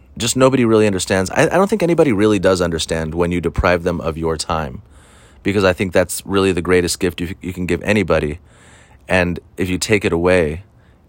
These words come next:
it's more, it's priceless, you know? And I remember she started sobbing. She started sobbing 'cause I had to go, and I'm like, "I set aside this time to come see you. Like, I don't honestly even really have this time. This is time that I shut off my phone,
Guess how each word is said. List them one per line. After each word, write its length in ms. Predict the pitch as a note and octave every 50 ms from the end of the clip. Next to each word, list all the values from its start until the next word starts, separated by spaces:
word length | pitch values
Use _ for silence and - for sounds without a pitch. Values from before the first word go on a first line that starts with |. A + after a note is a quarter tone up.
| _ -
it's 260 | F#2+ F#2 F2 - -
more, 480 | G2 G2+ G2 F#2+ F#2 F#2 F2+ F2+ F2 - _ _ - - - _ - _ _ _ _ _ - _ _ - _ _ _ _ _ -
it's 100 | F#2 -
priceless, 640 | - - B2 A#2 G#2 - - - - - - - - - _
you 80 | - F2+
know? 200 | F2+ F#2 G2 G#2+ G#2+ _ _ _ - _ _ - _ _ _ _ _ _ _ _ _ - - _ _ _ - - - - - -
And 140 | - G#2
I 60 | G#2+ G#2+
remember 260 | A2 G#2+ A2+ A2+ G#2+
she 140 | - - G#2
started 360 | - - A2+ G#2+ G2+ D#2+ -
sobbing. 520 | - - G2 E2+ F2 - C2 C2+ D2 - - -
She 140 | - - G2
started 320 | F2+ - A2 G#2 G2 F2+
sobbing 400 | - - G2+ F#2 G2 F2+ F2 E2+
'cause 160 | D#2+ - F2+ F2
I 80 | F2
had 100 | F2+ F2
to 60 | E2+
go, 240 | D#2+ E2+ F2 F2 F2
and 100 | E2 E2
I'm 100 | D#2+ E2+
like, 220 | D#2+ D#2+ D#2 - _ - - - - - - _ _ _ - _ -
"I 100 | - -
set 300 | - - - C3 B2 A#2+
aside 320 | A2 - - G#2+ A#2 G#2+
this 160 | G2 F2 - -
time 220 | - G2+ A#2 A#2
to 60 | F2+
come 200 | - - E2+ D#2
see 180 | - - - A2
you. 200 | F#2 - - - G#2 - -
Like, 140 | G2+ - - -
I 100 | F#2+ A2
don't 180 | A#2+ B2 - -
honestly 400 | - F#2+ F#2+ F#2 - - F2 E2
even 180 | D#2+ E2+ F#2 F2+
really 220 | F2 E2+ F2 E2+
have 200 | F2 E2+ G#2 G#2+
this 160 | G2 - -
time. 280 | - - F2+ - - A#1+
This 100 | D#2+ F#2
is 140 | F#2 E2+ -
time 340 | F#2 F#2+ F#2+ G2 G2 G2 - - - - - - - _
that 100 | - -
I 60 | - D#2
shut 200 | - - G#2 G2+
off 160 | G2 - -
my 120 | E2+ -
phone, 460 | - - B2 A#2 A#2 A#2 A2+ A#2 A#2